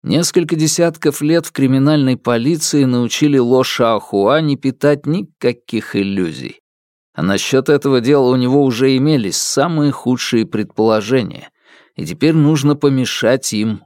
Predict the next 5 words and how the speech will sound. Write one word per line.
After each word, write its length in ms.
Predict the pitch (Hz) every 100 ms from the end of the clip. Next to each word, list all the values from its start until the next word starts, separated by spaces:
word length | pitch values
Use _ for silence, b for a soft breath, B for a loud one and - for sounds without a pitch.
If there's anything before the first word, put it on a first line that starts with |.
| -
воплотиться. 1160 | 113 113 - 95 92 - 110 80 - - - - _ _ _ _ _ _ _ _ _ _ _ _ -
Ло 360 | 78 - 190
Шаохуа 720 | - 180 170 185 - 175 143 151
завел 440 | 156 147 117 123
машину. 640 | 127 123 - 95 - -